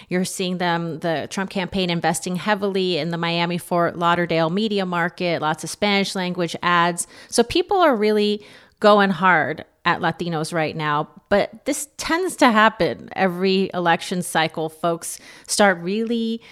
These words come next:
paying a lot of attention to voters of color, and Latinos are no stranger to being courted in this way every election. So I wanted to chat about this with you guys and how sincere you see this recent push.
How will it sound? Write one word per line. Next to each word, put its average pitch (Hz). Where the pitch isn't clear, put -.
paying 202
a 180
lot 180
of 220
attention 226
to 185
voters 170
of 196
color, 185
and 156
Latinos 254
are 202
no 214
stranger 196
to 190
being 170
courted 180
in 156
this 160
way 156
every 160
election. 151
So 240
I 233
wanted 285
to 302
chat 226
about 156
this 156
with 175
you 170
guys 143
and 160
how 220
sincere 202
you 170
see 165
this 151
recent -
push. -